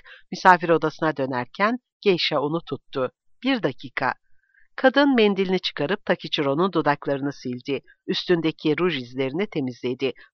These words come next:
Sonra yaklaşarak adamın yüzüne yakından baktı. "Evet, şimdi oldu." Takichiro, "Teşekkür ederim." dedi ve ellerini hafifçe geisha'nın omuzlarının üstüne koydu.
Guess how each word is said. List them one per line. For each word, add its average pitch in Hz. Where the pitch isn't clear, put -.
Sonra 262
yaklaşarak 185
adamın 196
yüzüne 156
yakından 151
baktı. 135
"Evet, 160
şimdi 180
oldu." 135
Takichiro, 175
"Teşekkür 226
ederim." 131
dedi 151
ve 175
ellerini 143
hafifçe 170
geisha'nın 156
omuzlarının 185
üstüne 139
koydu. 135